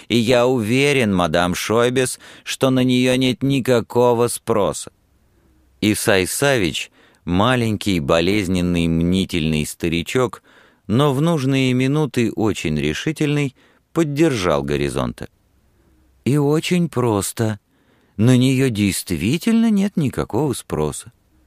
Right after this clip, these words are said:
Представь себе, Анечка, что её барахло стоит пятьдесят рублей.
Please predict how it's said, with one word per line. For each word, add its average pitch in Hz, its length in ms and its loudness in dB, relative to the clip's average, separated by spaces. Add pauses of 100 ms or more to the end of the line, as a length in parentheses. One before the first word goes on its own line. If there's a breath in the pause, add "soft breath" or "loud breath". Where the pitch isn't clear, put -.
(120)
Представь 139 580 -2
себе, 85 320 -2
Анечка, 113 480 -2 (260 loud breath)
что - 220 -4
её 107 300 0
барахло 107 600 0
стоит 123 420 -2
пятьдесят 101 600 -2
рублей. 123 520 -4